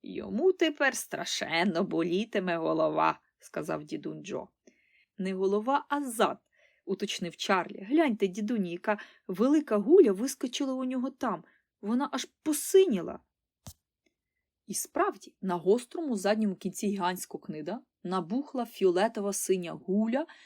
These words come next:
завбільшки з автомобіль. «Вітаю тебе, брудна дебілко!» вигукнув містер Вонка. «Привіт, книдопупсик!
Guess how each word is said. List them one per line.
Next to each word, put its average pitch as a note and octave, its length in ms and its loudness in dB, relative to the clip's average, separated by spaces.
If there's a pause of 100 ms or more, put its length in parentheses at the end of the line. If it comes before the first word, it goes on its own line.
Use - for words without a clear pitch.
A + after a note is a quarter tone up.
(300)
завбільшки F#3+ 680 -2
з F#3 80 -4
автомобіль. E3 580 -8 (540)
«Вітаю A3 580 6
тебе, G#3 300 8 (220)
брудна G#3+ 580 8
дебілко!» C4 680 8 (160)
вигукнув G#3 380 6
містер G3+ 340 2
Вонка. G3 300 2
«Привіт, B3 420 6
книдопупсик! B3+ 1120 8